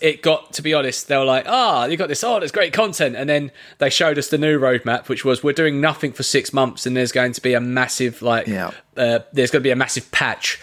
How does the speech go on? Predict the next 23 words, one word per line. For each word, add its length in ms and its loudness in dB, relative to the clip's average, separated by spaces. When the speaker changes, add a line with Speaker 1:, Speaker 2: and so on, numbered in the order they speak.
Speaker 1:
And 160 2
they're 100 4
like, 260 0
"You're 120 -4
spending 340 0
all 80 4
this 160 0
time 160 2
on 60 -4
the 60 -4
patch. 340 -4
Just 180 0
how 420 -2
bad 440 2
was 240 0
this 200 -2
game 300 0
Speaker 2:
I 80 4
will 200 2
Speaker 1:
at 100 0
the 40 0
point 140 2
of 40 4